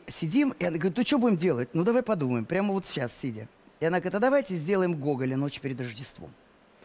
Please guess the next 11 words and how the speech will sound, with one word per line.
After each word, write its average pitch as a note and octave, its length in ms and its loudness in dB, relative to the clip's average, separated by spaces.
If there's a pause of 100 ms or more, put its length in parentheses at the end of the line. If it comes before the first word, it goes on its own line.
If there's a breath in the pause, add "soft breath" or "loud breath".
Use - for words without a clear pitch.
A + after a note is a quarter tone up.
(120)
«Да A3 160 0
давайте!» B3+ 480 -2 (360 loud breath)
И C3 80 -2
я B3 140 2
загорелась. E3 680 -2
Я D3+ 160 -2
сразу F3 320 -2
представила E3 600 -2
эту C3+ 120 -10
картину F3 540 -4
живописную. C#3+ 680 -4